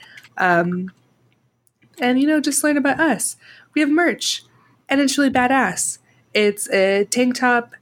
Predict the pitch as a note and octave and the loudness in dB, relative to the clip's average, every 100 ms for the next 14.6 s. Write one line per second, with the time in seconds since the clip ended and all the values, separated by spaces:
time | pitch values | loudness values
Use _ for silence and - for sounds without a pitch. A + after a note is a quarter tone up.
0 | - G#3 G#3+ G3+ - G#3 G3+ - G3 F#3+ | -2 -2 0 0 2 0 0 -2 -2 0
1 | F#3 F3+ F3+ F3 - F#3+ F3+ E3 A#3+ B3+ | 2 2 0 -4 -2 0 0 0 0 2
2 | B3+ B3 B3 B3 A#3+ A#3+ A#3 A#3 A#3+ - | 0 0 -2 0 0 2 2 0 -4 -10
3 | - - - - G3+ F#3+ F#3 F#3 F#3 F#3 | -20 -20 -16 -2 0 2 2 0 0 0
4 | - - G3 F#3 G3 F#3+ F#3 F#3 G3+ G3 | -6 -2 -2 0 -2 0 0 -2 0 0
5 | F#3+ F#3+ F3+ F3 F#3 G#3 G3+ G#3 G#3 G#3 | 0 -2 -2 -2 0 -2 0 0 0 -2
6 | - - - - E4 E4+ D#4+ C4 - B3+ | -6 -18 -10 -4 -2 0 -2 -2 -2 0
7 | A#3+ A#3 A3 G#3+ A3 A3+ G#3 G3+ G3+ - | 2 2 2 2 0 0 -2 -2 -10 -20
8 | _ _ _ - - A3 - G#3+ G#3 G3 | _ _ _ -4 0 0 0 -2 0 0
9 | G3 G#3+ G#3 G#3 G3+ G3 G3+ G3+ F#3+ F#3+ | 0 0 2 2 2 2 2 0 0 0
10 | F#3+ F3+ F3+ F#3 F#3 F3+ - _ - - | 0 0 0 2 0 -2 -8 _ -14 -4
11 | F#3 F3+ - G3+ F#3+ - - - _ _ | -2 0 0 -2 -2 -10 -20 -20 _ _
12 | G3 F#3 F3+ G3+ G#3 G#3+ G#3+ G#3 F#3 F#3 | 0 2 2 0 0 0 0 0 0 0
13 | G3 F3+ - F3+ F3+ - G3 F#3 F#3 F3 | -2 -2 0 0 0 0 -2 0 0 0
14 | F3 F3+ F#3 F#3 E3+ E3 | 0 -2 -2 2 2 0